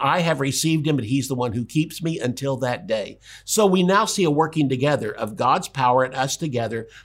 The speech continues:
but there's gonna come a day when the sovereignty of God will take over again, and it starts with the rapture of the church. God said to Jesus, "Sit down," after Jesus did all these things standing up in the earth, walking, talking,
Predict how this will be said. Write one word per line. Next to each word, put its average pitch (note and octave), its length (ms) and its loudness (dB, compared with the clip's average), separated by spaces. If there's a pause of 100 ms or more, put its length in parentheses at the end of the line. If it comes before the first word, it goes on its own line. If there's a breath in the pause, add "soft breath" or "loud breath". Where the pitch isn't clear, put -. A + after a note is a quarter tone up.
but B2+ 100 0
there's A#2+ 200 -2
gonna C3+ 200 0
come G3 260 -2
a G#3 80 0
day C#3+ 200 2
when A#2+ 160 -2
the A2 80 -8
sovereignty C#3 500 -2
of D3 100 -4
God A#2+ 220 0
will A#2+ 80 -6
take A2+ 260 -8
over A2 220 -4
again, A2 300 -6
and G#2 120 -8
it - 80 -10
starts C3+ 400 -2
with A2+ 140 -12
the G#2+ 80 -8
rapture G#2+ 400 -6
of G2+ 60 -10
the G#2 80 -12
church. G#2+ 400 -10 (360 loud breath)
God D3 280 2
said D#3+ 240 2
to C3 60 0
Jesus, D#3 520 0
"Sit C4 240 2
down," C3 220 2 (280)
after G#2+ 280 -6
Jesus C3 460 -2
did D#3 160 0
all D#3 160 4
these E3+ 180 -2
things E3+ 260 -2
standing E3+ 460 0
up D#3+ 320 -2 (400 loud breath)
in D#3 200 4
the A3+ 160 2
earth, D3 300 2
walking, E3+ 560 2
talking, D3 720 2